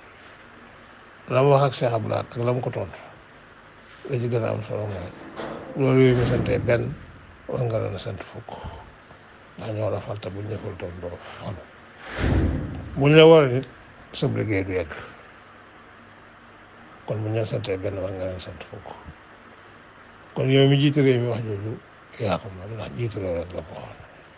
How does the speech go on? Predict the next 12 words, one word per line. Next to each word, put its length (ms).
La 120
ko 80
dalee 260
ci 80
Senghor 340
nag, 140
ba 80
fii 180
nga 120
toll 200
nii, 260
ah, 280